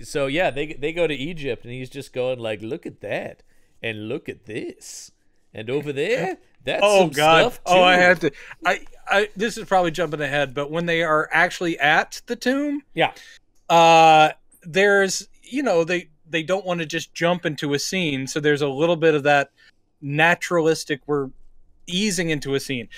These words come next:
Speaker 2: So he's in the tomb, he's about to come out and say, "Come on in and take a look."
Speaker 1: Yeah.
Speaker 2: So for half a second, there is improv dialogue between Stephanie Zimbalist and, uh,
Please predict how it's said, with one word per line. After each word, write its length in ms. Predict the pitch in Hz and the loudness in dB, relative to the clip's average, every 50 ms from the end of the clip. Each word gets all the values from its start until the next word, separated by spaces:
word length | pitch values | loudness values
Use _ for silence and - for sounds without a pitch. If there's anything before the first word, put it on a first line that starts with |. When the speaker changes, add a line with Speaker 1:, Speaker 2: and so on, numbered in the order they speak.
| - - - | -20 -16 -12
Speaker 2:
So 680 | - - 196 190 180 180 175 170 170 165 160 156 156 - - - - | -2 4 6 8 8 10 10 10 8 8 6 4 0 -6 -16 -20 -10
he's 340 | - - 240 269 285 226 | -6 -2 0 0 0 0
in 100 | 269 262 240 | -2 -2 -2
the 60 | 226 | -4
tomb, 340 | - - 214 208 202 196 185 | -4 -4 -4 -4 -2 -4 -4
he's 160 | 185 208 202 | -4 -6 -6
about 240 | 190 185 208 196 185 | -2 0 0 0 0
to 60 | - | -2
come 200 | - - 190 185 | -4 -4 0 2
out 140 | 185 180 185 | 4 4 2
and 120 | 175 165 151 | 2 -2 -4
say, 220 | - 175 165 156 | -2 -2 -2 0
"Come 220 | - - 302 320 | -2 -4 -4 -2
on 160 | 311 302 285 285 | -2 -2 -2 -2
in 60 | 277 | -2
and 100 | 254 - | -2 -2
take 160 | 240 247 214 | -2 -2 -2
a 40 | 233 | -2
look." 360 | 233 254 294 254 185 170 - _ - - | 0 2 2 2 2 0 -2 _ -20 -18
Speaker 1:
Yeah. 180 | 120 117 - - - 160 147 | -18 -18 -18 -18 -20 -14 -10
Speaker 2:
So 340 | - - - 208 202 202 190 | -4 2 4 6 6 6 6
for 240 | - - 208 190 170 | 4 2 0 0 2
half 360 | - 196 214 240 254 254 - | 2 2 2 2 2 2 -2
a 60 | 247 | -4
second, 600 | - - 262 247 233 - - 170 147 143 147 - _ - - - _ _ | -4 -2 0 0 0 -2 -2 -4 -4 -4 -6 -10 _ -20 -20 -20 _ _
there 260 | 135 160 180 175 175 175 | 0 2 2 4 4 2
is 240 | 170 165 151 - - - | 2 0 -2 -4 -4 -4
improv 560 | 165 208 247 240 - - 226 220 220 220 185 | -2 -2 -4 -4 -4 -2 0 2 2 2 2
dialogue 600 | 185 185 185 180 170 156 147 143 139 139 135 131 | 2 4 4 4 4 4 4 4 2 2 0 -4
between 260 | 127 - 143 143 139 | -8 -8 -8 -8 -8
Stephanie 480 | 127 - - - 180 196 190 226 233 226 | -8 -6 -2 0 0 0 0 -2 -4 -4
Zimbalist 600 | 208 - 185 180 180 165 151 147 147 - - - - - - - - - | -2 -2 -2 -2 -2 -2 0 0 0 -2 -4 -8 -14 -20 -20 -20 -4 0
and, 520 | - 165 165 160 160 160 160 156 156 139 - _ _ _ _ _ - | 2 4 4 6 4 4 2 2 -2 -6 -10 _ _ _ _ _ -2
uh, 600 | 165 160 160 156 151 151 147 143 143 139 139 135 | 2 4 6 6 6 6 6 6 6 6 4 2